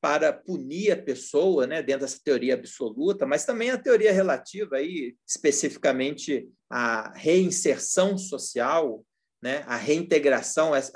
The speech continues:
ideologias re, que fala Zaffaroni, que é essa busca de recuperar o sujeito, e certamente um mau antecedente é um impeditivo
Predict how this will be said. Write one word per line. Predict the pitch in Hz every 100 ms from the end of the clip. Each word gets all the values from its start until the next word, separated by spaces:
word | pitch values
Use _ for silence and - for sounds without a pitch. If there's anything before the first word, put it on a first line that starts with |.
| 143 143
ideologias | 151 160 165 151 120 131 139 -
re, | 139 170 175
que | - -
fala | 131 131 120 - _ _ -
Zaffaroni, | 131 - 170 151 160 208 131 - _ _ _
que | 214 208
é | 185 233 - _
essa | 185 190 208
busca | 190 151 202 - - 180 254 _ _
de | 180 190 240 - - _
recuperar | - 240 - - 240 147 165 196
o |
sujeito, | 190 - 127 113 143 196 - 294 302 208
e |
certamente | - - 247 - - 156 147 208 190 - 123 120
um | 175
mau | 156 156 165
antecedente | - 147 - 123 120 143 202 190 - - _ _
é | 214 240
um | 262
impeditivo | 247 240 240 175 165 - 226 254 185 214 190